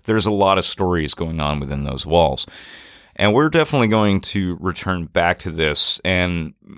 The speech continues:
the further we go down this, this road, the more we're gonna uncover and the more we're gonna come back and revisit it to polish things up. Because I'm gonna be the first to admit, if we end up uncovering some things and we have to call ourselves out on our own bullshit,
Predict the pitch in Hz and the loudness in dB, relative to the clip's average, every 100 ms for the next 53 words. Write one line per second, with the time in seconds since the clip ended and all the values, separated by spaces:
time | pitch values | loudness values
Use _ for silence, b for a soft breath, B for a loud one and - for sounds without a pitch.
0 | - 95 90 90 95 - 135 127 117 107 | -16 -14 -8 -6 -6 0 2 2 0 -2
1 | 98 98 80 98 92 87 85 85 85 82 | 0 -2 0 2 2 2 2 2 2 0
2 | 82 - _ - 85 85 80 - - - | -4 -8 _ -14 -6 -2 0 0 0 -4
3 | _ 87 85 78 78 78 80 73 67 78 | _ -8 -4 -4 -4 0 0 0 -6 -4
4 | 82 92 95 95 92 85 80 80 - 80 | 0 2 2 2 2 2 0 -2 0 -2
5 | 78 71 64 80 87 80 80 78 73 82 | 0 -2 0 0 2 2 2 0 0 -2
6 | 80 80 - 73 73 71 104 92 82 78 | 0 -2 -2 -4 -4 0 0 2 2 0
7 | - B B B - 107 90 85 - 95 | -2 B B B -4 0 2 0 -2 0
8 | 87 78 - 80 71 67 69 - - 90 | 0 -2 -2 -4 -4 -4 -4 -4 -4 -4
9 | 101 95 - B B B B B - 101 | 0 0 -2 B B B B B 2 2
10 | 113 107 101 92 - 107 - 104 90 98 | 4 4 4 4 2 0 2 0 0 2
11 | 98 - 82 - 87 98 95 92 95 - | 0 -2 -6 -4 -2 0 0 2 0 0
12 | - 92 92 101 98 95 90 80 - 87 | 0 0 0 0 0 0 -2 -2 -2 -4
13 | - 82 90 95 - - 85 82 85 82 | -2 -4 -4 -4 -6 -6 -4 -2 -2 -2
14 | 87 - 82 90 90 85 78 - - 110 | -2 -4 -6 0 2 2 0 0 4 4
15 | 113 98 87 78 76 - 87 80 78 - | 4 2 2 4 4 2 -2 0 -2 0
16 | 98 98 82 76 | 2 2 0 -2